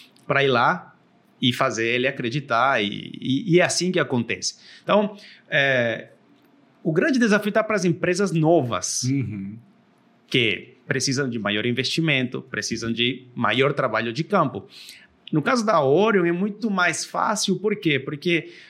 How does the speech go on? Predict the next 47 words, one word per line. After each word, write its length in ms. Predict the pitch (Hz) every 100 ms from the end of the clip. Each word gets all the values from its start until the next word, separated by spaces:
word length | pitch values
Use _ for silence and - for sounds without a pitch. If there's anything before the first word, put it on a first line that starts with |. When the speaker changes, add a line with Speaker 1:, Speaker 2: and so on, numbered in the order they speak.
| -
Speaker 1:
a 100 | 151
marca 360 | 165 220 220 185
é 20 |
muito 240 | 151 139
forte, 360 | - 110 110 -
a 40 |
marca 280 | 131 170 202
tem 220 | 196 170
cinquenta 440 | 170 165 156 147 151
e 40 |
sete 300 | 135 190 -
anos 300 | 139 139 123
de 80 | 120
mercado 440 | 110 - 101 110 101
já. 140 | - - _ _ _ _ _ _ -
Então, 540 | 127 240 254 151 - - -
o 80 | 160
cara 260 | 202 208
fala 240 | 208 196 143
Orion, 440 | 180 220 151 110 - - _ _
fala, 220 | - 160
"Não, 280 | 160 175 - - _ - _ _ _
eu 100 | 170
sei 240 | - 170 160
que 100 | 131
a 60 |
Orion 300 | 117 117 113
é 60 | 110
boa, 240 | 107 110
eu 40 | 127
sei 200 | 175 175
que 100 | 139
a 80 | 123
Orion 140 | 120
Speaker 2:
Uhum. 60 | 117
Speaker 1:
funciona, 380 | 120 113 147
eu 40 | 139
sei 160 | 143
que 100 | 123
a 60 | 127
Orion 180 | 127 127
entrega." 420 | 110 - - 147 - - - -
Mas 140 | 127 127
imagina 360 | 151 151 220
uma 100 | 233
marca 320 | 185 165 165 -
pequena 760 | - 127 - 143 135 165 196